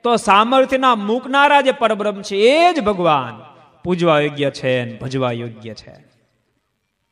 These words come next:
અને આપણે કોને ભજીએ છીએ, કહો? આપણે કોને ભજીએ છીએ? એને.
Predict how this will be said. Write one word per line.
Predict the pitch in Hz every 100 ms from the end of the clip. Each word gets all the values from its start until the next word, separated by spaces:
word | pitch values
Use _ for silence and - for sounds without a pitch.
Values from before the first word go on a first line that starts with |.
| _ _ _ _ _ _ _ _ _ _ _ 147
અને | 135
આપણે | 143 160
કોને | 165 170
ભજીએ | 139 135 120 120
છીએ, | 127
કહો? | 120 117 101 117 123 _ 117 _ _ _ _ _ _ _ -
આપણે | 127
કોને | 139 151
ભજીએ | 143 135 123
છીએ? | 117 123 113 117 _ _ _ _ 131
એને. | 123 107 107